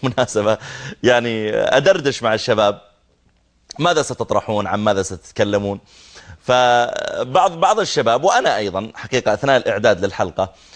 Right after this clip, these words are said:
تقف على إحصائيات مؤلمة ومؤذية. يعني، لما تق-، يقول لك مثلًا أن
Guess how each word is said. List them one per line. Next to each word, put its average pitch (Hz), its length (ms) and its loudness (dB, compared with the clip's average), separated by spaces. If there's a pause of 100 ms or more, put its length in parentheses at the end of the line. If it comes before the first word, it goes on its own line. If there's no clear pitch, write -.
(140)
تقف 226 320 0
على 160 280 2
إحصائيات 160 720 0
مؤلمة 127 500 -2 (400)
ومؤذية. 92 680 -2 (280)
يعني، 151 220 4
لما 139 280 2
تق-، 123 280 -2
يقول 120 340 0
لك 104 120 -2
مثلًا 110 460 2
أن 101 280 0